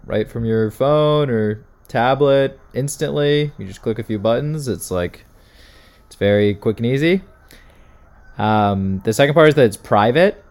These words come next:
So it uses this really strong cryptography to provide truly private voting. So there's no database of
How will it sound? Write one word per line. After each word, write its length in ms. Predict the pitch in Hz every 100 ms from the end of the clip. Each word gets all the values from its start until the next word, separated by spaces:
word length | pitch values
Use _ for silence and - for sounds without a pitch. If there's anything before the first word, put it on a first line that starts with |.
| -
So 140 | - 113
it 60 |
uses 300 | 104 113 113
this 200 | 113 104
really 440 | 113 113 117 117 113
strong 880 | - - 113 110 113 113 113 117 110 -
cryptography 880 | - 117 - 104 110 135 156 160 175 175 - - -
to 120 | 123
provide 640 | 104 104 101 98 101 98 90
truly 560 | - 117 113 120 123
private 460 | 120 104 98 104 104
voting. 480 | 98 104 123 147 151
So 260 | - 92
there's 240 | 90 92 92
no 560 | 95 104 107 110 107
database 840 | 104 92 98 117 123 135 143 - -
of 220 | 95 101